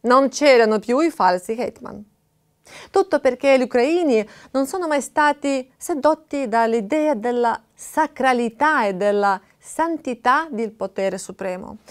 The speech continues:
I russi però non hanno mai abbandonato l'idea di uno zar forte e giusto. Anche oggi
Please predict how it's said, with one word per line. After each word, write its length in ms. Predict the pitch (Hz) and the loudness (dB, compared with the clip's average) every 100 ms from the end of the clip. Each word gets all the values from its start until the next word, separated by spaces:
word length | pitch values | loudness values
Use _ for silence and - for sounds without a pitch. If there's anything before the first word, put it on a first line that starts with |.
| - - | -20 -8
I 100 | - | 0
russi 340 | 381 294 - 320 | 2 2 -2 -2
però 360 | 320 311 330 | 2 4 4
non 300 | 330 233 208 | 4 0 0
hanno 360 | 202 202 202 202 | 0 -2 -2 -2
mai 280 | 208 233 240 | 2 4 4
abbandonato 600 | 214 208 208 202 196 202 | 4 2 0 0 2 2
l'idea 520 | 196 190 196 294 277 | -2 0 2 4 2
di 140 | 202 208 | 2 0
uno 240 | 196 190 | 0 -2
zar 220 | - 190 185 | 0 0 0
forte 600 | - 220 285 302 330 330 | 2 6 6 6 0 0
e 60 | |
giusto. 600 | 294 359 294 - 220 214 - - - | 0 0 -2 2 2 2 0 -20 -6
Anche 300 | 285 269 302 | -4 0 4
oggi 540 | 285 214 180 190 - | 4 4 -2 -6 -8